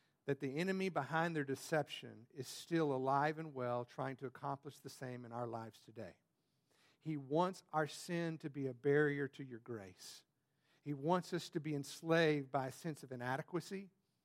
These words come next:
by a sense of falling short, by a sense of essentially being unredeemable. But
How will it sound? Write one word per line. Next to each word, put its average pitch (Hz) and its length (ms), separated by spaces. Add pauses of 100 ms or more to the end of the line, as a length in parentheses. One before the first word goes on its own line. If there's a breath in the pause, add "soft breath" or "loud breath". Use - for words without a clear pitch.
(540 soft breath)
by 143 220
a 127 60
sense 156 560
of 127 440 (1160)
falling 139 280
short, 170 520
by 131 160
a 131 40
sense 160 360
of 143 120 (200)
essentially 180 440
being 156 300 (120)
unredeemable. 156 920 (560 soft breath)
But 131 180